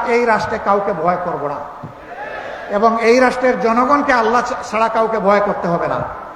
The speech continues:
অমুক এসে জাপটা মারবে, তমুক এসে দখল করবে, অমুক আমাদের ঘাড়ে ধরবে, অমুক আমাদের মাথার উপরে উঠবে, এ রাষ্ট্রের নাগরিকদেরকে এই ধরনের দুশ্চিন্তা করতে হবে না।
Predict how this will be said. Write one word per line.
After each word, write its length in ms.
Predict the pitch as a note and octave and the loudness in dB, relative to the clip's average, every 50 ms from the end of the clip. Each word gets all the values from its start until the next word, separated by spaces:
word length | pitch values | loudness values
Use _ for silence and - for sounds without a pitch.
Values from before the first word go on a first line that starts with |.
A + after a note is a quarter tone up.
| - - - - - - - - - - - - | -16 -16 -16 -16 -14 -14 -16 -16 -18 -18 -12 -6
অমুক 280 | G3 G#3 A3 B3+ B3+ B3+ | -4 0 2 2 2 2
এসে 160 | B3+ - C4 A#3+ | 0 -2 -4 -2
জাপটা 360 | F#3 F3+ A3 A3+ A#3 - A#3+ | 0 0 0 0 0 0 0
মারবে, 300 | A3+ A3 G#3+ G3+ - - - - - - - - - - | 2 2 0 2 0 0 0 -2 -4 -6 -8 -12 -6 -4
তমুক 260 | A#3+ A3+ A#3 B3 A#3 | -4 -2 -2 -2 -2
এসে 180 | B3+ A#3 - B3+ | -4 -2 -2 -2
দখল 340 | A3+ F3 G3+ G#3+ G#3+ A#3+ A#3 A#3 A#3+ | 0 2 0 2 2 2 0 0 0
করবে, 240 | A#3 G#3+ G3+ G3 G3+ F#3 - - - - - - - - - | -2 0 0 -2 -2 -4 -6 -10 -12 -14 -16 -18 -18 -14 -6
অমুক 260 | - G#3+ A3+ B3+ B3+ B3 | -4 -2 0 0 2 4
আমাদের 320 | B3+ A#3 A3 - - A#3 A3+ | 4 4 4 2 2 0 0
ঘাড়ে 340 | - - A#3 A3+ A3+ B3 A#3+ | 0 0 0 0 0 0 0
ধরবে, 280 | - A#3 A3 G#3 G3+ G#3+ | 2 2 0 2 2 2
অমুক 260 | G#3 G3+ G#3 A#3+ G#3+ B3 | 2 2 0 0 0 0
আমাদের 340 | A#3+ A3+ A#3 A#3 A#3 A#3 - | 0 2 2 2 2 0 2
মাথার 340 | G3 G3+ G#3+ - B3 B3+ A#3+ | 2 0 2 2 2 2 2
উপরে 260 | A3+ G#3 A3+ G#3+ G#3+ G#3 | 0 0 0 0 0 0
উঠবে, 240 | G3+ F3 E3 F3 F#3+ D#3+ - - - - - - - - | 0 -2 -2 -4 -4 -4 -6 -8 -14 -20 -20 -20 -18 -10
এ 120 | - G#3+ A3 | -4 0 2
রাষ্ট্রের 360 | A3+ A#3+ A#3 - - B3+ B3 | 2 2 2 0 -2 -4 -2
নাগরিকদেরকে 680 | B3 A#3 G#3 G3 G3+ G#3+ A3 G#3+ G3 F#3+ A#3 G#3+ G#3 G#3 | 0 0 0 2 2 0 0 -2 -2 -4 -4 -4 -2 -4
এই 100 | G#3 G3 F3+ G#3 | -4 -4 -4 -4
ধরনের 320 | G#3 G3 - G3 G3 G3 G3 | -4 -4 -4 -4 -4 -4 -4
দুশ্চিন্তা 480 | G3 F#3 E3+ - - G3+ F3+ E3+ - E3 | -6 -6 -8 -8 -10 -10 -10 -8 -8 -8
করতে 300 | - - E3 - - F3 | -6 -8 -8 -8 -8 -8
হবে 220 | D3 C#3+ C3 C3 B2 | -8 -6 -6 -6 -8
না। 100 | - | -8